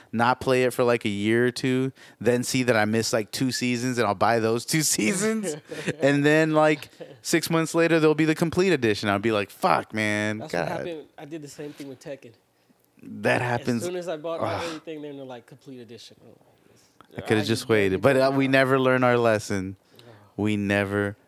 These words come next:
Speaker 1: learn our lesson,
Speaker 2: <laughs>
Speaker 1: Patrick.
Speaker 2: Did you see the Final Fantasy sixteen trailer?
Speaker 1: Oh, of course I did. You better believe it. Come on.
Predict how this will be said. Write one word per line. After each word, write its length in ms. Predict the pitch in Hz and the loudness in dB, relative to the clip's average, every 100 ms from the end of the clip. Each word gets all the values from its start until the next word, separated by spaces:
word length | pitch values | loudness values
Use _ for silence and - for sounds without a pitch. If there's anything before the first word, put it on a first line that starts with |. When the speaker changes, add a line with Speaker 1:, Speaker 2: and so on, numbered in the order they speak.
| _ _ | _ _
Speaker 1:
learn 460 | - 92 90 87 85 | -4 -2 0 -4 -6
our 160 | - 85 | -8 -8
lesson, 480 | 82 85 87 - 82 | -4 -4 -4 -6 -10
Speaker 2:
<laughs> 0 | |
Speaker 1:
Patrick. 500 | 80 80 - - - - _ _ _ _ | -8 -8 -8 -12 -16 -18 _ _ _ _
Speaker 2:
Did 120 | 143 143 | -20 -20
you 60 | |
see 140 | 151 180 | -14 -12
the 60 | |
Final 260 | 160 170 156 | -10 -10 -10
Fantasy 360 | 156 151 156 147 | -12 -14 -14 -16
sixteen 380 | 156 139 151 | -16 -14 -14
trailer? 240 | 160 190 190 170 | -14 -10 -2 2
Speaker 1:
Oh, 160 | 135 | 4
of 120 | 98 - | 2 0
course 280 | 196 277 | 0 2
I 100 | 131 | 0
did. 220 | 98 92 85 | 0 -4 -2
You 80 | |
better 160 | 139 175 | -2 -2
believe 460 | 110 104 98 185 185 | -2 -2 0 0 0
it. 180 | 196 196 | -2 -4
Come 160 | 196 | -4
on. 400 | 202 127 95 87 | -2 -2 -4 -6